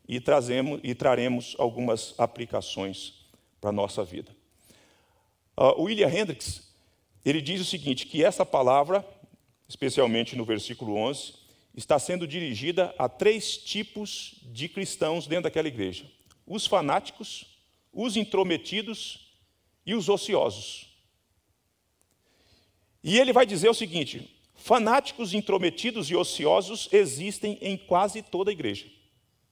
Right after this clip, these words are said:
Fanáticos,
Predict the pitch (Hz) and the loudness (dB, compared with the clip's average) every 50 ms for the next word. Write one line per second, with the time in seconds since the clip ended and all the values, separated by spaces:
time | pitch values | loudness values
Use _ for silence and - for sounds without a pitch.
0 | _ _ _ _ _ _ _ _ _ _ _ _ _ _ _ _ _ _ _ _ | _ _ _ _ _ _ _ _ _ _ _ _ _ _ _ _ _ _ _ _
1 | _ _ _ - - - - 160 165 143 127 127 139 - - - - 277 247 - | _ _ _ -20 -6 4 6 6 6 8 6 4 4 2 -2 -10 -12 -12 -10 -10
2 | - - - - _ | -12 -14 -14 -18 _